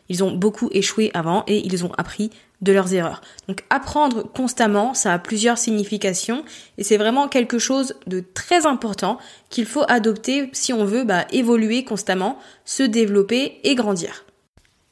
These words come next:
Le point suivant, le quatrième état d'esprit à adopter, c'est celui de se concentrer sur le fait d'apporter de la valeur. Il faut vous demander ce que vous offrez aux gens. Parce que, ok,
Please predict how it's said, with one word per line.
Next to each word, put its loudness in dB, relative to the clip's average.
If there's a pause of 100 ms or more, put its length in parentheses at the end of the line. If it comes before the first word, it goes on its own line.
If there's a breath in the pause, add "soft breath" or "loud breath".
(260)
Le 2
point -2
suivant, -2
le 2
quatrième 0
état 2
d'esprit -2
à -2
adopter, 0
c'est -2
celui 0
de -2
se -2
concentrer 0
sur 0
le 6
fait 0
d'apporter 0 (420 loud breath)
de 2
la 6
valeur. -2 (320 soft breath)
Il -6
faut 0
vous 0
demander 2
ce -4
que 0
vous 0
offrez 0
aux 4
gens. -2 (460 loud breath)
Parce -6
que, 0
ok, 0